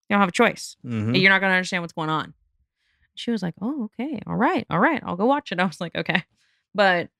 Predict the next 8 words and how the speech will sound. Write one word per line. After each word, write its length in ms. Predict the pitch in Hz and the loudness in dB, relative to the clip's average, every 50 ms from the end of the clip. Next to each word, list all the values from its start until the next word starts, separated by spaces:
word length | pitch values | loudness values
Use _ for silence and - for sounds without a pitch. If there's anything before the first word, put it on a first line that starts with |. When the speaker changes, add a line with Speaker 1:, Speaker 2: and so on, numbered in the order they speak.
| _ _ _ _ _ _ _ _ _ _ - | _ _ _ _ _ _ _ _ _ _ -4
Speaker 1:
it's, 600 | - 214 208 180 - - - - - - - _ _ _ _ _ _ _ _ _ _ _ _ _ _ _ _ - | -2 -2 -2 -2 -4 -10 -12 -12 -12 -16 -18 _ _ _ _ _ _ _ _ _ _ _ _ _ _ _ _ -6
i-, 40 | 196 | -4
it's 500 | 180 175 190 202 190 - - - - 214 | -2 0 0 0 0 0 -4 -4 0 2
like, 500 | 208 202 202 190 185 - - - - _ _ _ _ _ _ _ _ _ - | 4 6 6 4 2 0 -4 -14 -20 _ _ _ _ _ _ _ _ _ 0
it's 220 | - 240 202 - - | 0 0 0 0 -10
crazy 540 | - - - 226 220 233 240 240 269 269 | -8 0 2 4 4 4 2 0 0 0
because 360 | 233 240 208 190 202 190 180 175 | 0 0 0 2 2 2 4 4
it's, 440 | 175 165 - - - - - - | 0 -2 -2 -12 -14 -14 -16 -20